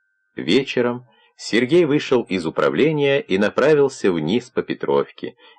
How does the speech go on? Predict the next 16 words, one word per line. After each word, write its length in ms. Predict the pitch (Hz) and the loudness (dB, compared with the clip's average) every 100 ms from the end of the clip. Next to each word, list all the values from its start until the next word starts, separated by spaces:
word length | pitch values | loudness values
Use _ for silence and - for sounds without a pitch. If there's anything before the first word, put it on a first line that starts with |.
| - | -8
невольно 460 | 80 98 156 139 | -2 2 4 2
ускоряя 680 | - 98 - 92 101 95 87 | -2 -8 -2 2 4 4 2
шаг 400 | - - 160 - | 0 -2 -2 -4
и 100 | 87 | -8
с 80 | 90 | -6
трудом 380 | 90 90 151 151 | -2 2 2 0
сдерживая 600 | 87 113 147 120 120 113 | 0 2 2 2 4 2
себя 340 | - 110 110 | 0 0 0
от 160 | 113 92 | 0 -4
желания 560 | - 67 76 101 90 69 | -6 -2 -2 -2 -4 -6
бежать. 560 | 64 - 64 - _ _ _ _ _ _ _ _ _ _ - | -8 -6 -8 -8 _ _ _ _ _ _ _ _ _ _ -6
Вот, 340 | 73 143 175 | 2 2 2
наконец, 640 | 175 160 143 123 131 - - | 0 2 2 2 0 -4 -4
и 120 | 120 | -4
площадь 520 | - 92 101 - 92 | 2 2 0 -4 -10
Свердлова. 720 | - 82 - 60 60 60 - | -4 -4 -2 -2 -2 -4 -12